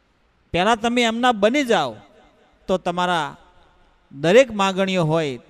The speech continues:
તમારી દરેક ઈચ્છાઓ હોય એ બધી પૂરી થઈ શકે છે.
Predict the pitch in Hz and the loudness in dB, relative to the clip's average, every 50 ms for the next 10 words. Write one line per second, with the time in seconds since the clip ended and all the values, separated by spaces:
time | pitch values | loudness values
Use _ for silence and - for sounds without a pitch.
0 | _ _ - 165 180 185 175 151 139 147 175 233 254 214 214 196 - - - 175 | _ _ -8 -4 -2 -2 -2 -2 -2 0 2 2 2 2 0 -6 -8 -6 -6 -4
1 | 170 165 165 156 147 143 143 139 127 117 120 - _ _ _ _ _ - 151 147 | -2 0 0 -2 -2 -2 -4 -6 -8 -10 -14 -18 _ _ _ _ _ -10 -6 -6
2 | 143 131 151 147 123 143 151 151 175 226 269 254 214 - - _ _ _ _ _ | -4 -4 -4 -6 -4 -2 0 0 0 0 -2 -4 -10 -18 -20 _ _ _ _ _
3 | _ _ - 180 190 196 190 165 170 147 135 143 139 131 - - 127 113 | _ _ -4 0 0 0 0 -2 -4 -8 -8 -8 -10 -12 -12 -16 -20 -20